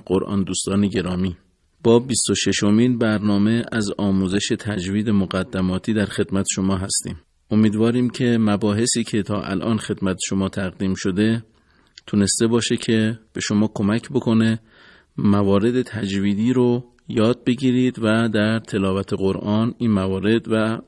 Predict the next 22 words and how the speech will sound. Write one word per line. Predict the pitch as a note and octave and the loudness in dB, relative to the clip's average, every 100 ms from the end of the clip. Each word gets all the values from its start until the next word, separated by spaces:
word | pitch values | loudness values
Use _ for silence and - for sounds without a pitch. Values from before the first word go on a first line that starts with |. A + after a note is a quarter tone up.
| - | -6
قواعد | G2 F#2 F#2+ A2 G#2+ | -4 -4 -4 -4 0
رو | A2 | 0
به | G#2 | 0
کار | G#2+ - G2+ | 0 2 2
ببندید. | F#2 F2+ F2 - _ _ - | 2 -6 -8 -10 _ _ 0
اگر | D3 D#3 | 4 4
خاطر | - A#2 B2 | 4 2 4
شریفتون | G#2+ A2+ G#2+ G#2+ - A2 | 0 2 2 0 2 4
باشه، | G#2+ - C#3+ | 4 2 2
در | C3+ | 2
دو | G#2+ A#2 | 2 0
جلسهٔ | A2 G2+ G2 G#2+ | 2 2 2 0
گذشته | G2+ G2 G2 - B2 | 2 2 0 0 2
در | C3 A2 | 4 2
رابطه | G2+ G2 - | 2 0 0
با | A#2 B2+ B2+ - - - - _ - | 2 4 2 -2 -20 -20 -20 _ -4
احکام | G2+ - - A#2 C3 B2+ | -4 -4 -2 2 2 0
تفخیم | - A2+ A2 - - A#2+ C3 | -2 -8 -8 -6 0 2 2
و | A2+ | 0
ترقیق | G2+ G#2 G#2+ F#2+ G#2+ A#2+ | 0 -2 -2 -2 -2 -2
حرف | B2 G#2 G2+ F2 | -4 -2 -4 -2
را | G#2+ G2+ A2+ C3 | -2 0 0 -2